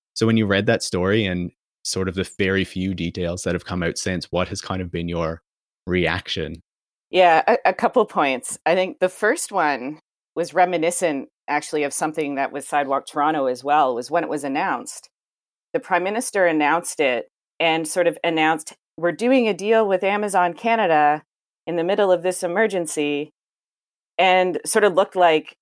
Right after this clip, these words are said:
Speaker 2: "Just be happy now because I said that," right? Like, it was sort of this,
Speaker 1: Yeah.
Speaker 2: like, that there's somehow, like, a normative good associated with that announcement, which is exactly the way I remember the Sidewalk Toronto thing. It was sort of like,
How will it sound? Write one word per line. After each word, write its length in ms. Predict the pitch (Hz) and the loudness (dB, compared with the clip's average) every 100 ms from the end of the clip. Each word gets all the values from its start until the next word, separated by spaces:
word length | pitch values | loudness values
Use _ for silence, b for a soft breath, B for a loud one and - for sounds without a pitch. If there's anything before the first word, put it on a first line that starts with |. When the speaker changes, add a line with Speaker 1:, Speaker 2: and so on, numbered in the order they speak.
| _ | _
Speaker 2:
"Just 200 | 208 214 | -2 0
be 120 | 240 240 | 0 2
happy 500 | 262 254 190 131 120 | 2 2 -2 -4 -4
now 460 | 156 139 120 113 _ - | 0 2 0 -4 _ -16
because 220 | 165 202 | -8 0
I 80 | 185 | 0
said 240 | 202 214 | 2 2
that," 360 | 151 123 - - _ _ _ | 2 -2 -4 -12 _ _ _
right? 220 | 160 208 180 | 2 2 2
Like, 140 | 190 | 0
it 100 | 202 | 0
was 140 | 202 | 0
sort 160 | - 240 | 2 4
of 140 | 233 | 4
this, 420 | 180 180 180 - - | 2 0 0 -4 0
Speaker 1:
Yeah. 200 | 104 92 _ _ _ - | 0 0 _ _ _ -2
Speaker 2:
like, 180 | 190 190 | -2 -2
that 140 | 185 | -2
there's 260 | 190 185 - | -2 -2 0
somehow, 340 | 190 190 190 | 0 2 2
like, 160 | 170 170 | 2 0
a 60 | |
normative 600 | 147 156 165 170 147 120 | -2 -2 -2 -2 -4 -6
good 280 | 143 143 190 | -4 -2 -2
associated 760 | - 156 156 143 - 151 147 135 | -4 -6 -6 -6 -6 -4 -4 -6
with 140 | 139 - | -4 2
that 300 | 139 135 - _ _ - | 4 2 0 _ _ -2
announcement, 600 | 151 139 151 220 349 - | 0 0 0 -4 -4 -6
which 200 | 160 156 | -6 -4
is 160 | 151 139 | -4 -4
exactly 580 | 151 123 139 135 135 156 | -8 -4 0 0 0 -2
the 140 | 143 | -2
way 100 | 139 | 0
I 80 | 135 | 2
remember 400 | 131 127 127 131 | 0 -2 -4 -4
the 100 | 135 | -6
Sidewalk 380 | - 131 123 120 | -2 -2 0 -4
Toronto 380 | - 131 123 156 | -2 -2 0 0
thing. 220 | 180 196 | -2 -2
It 80 | 147 | -2
was 120 | 135 | -4
sort 140 | - 143 | -4 -4
of 160 | 135 | -2
like, 180 | 143 | -2